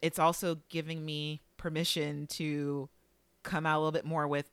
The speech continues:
'Well, you like that? Well, look at, look at this.'" And then, but it, it,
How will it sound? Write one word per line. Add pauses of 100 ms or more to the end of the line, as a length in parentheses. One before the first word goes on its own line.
'Well,
you
like
that?
Well, (720)
look
at, (320)
look
at
this.'"
And
then,
but
it, (220)
it,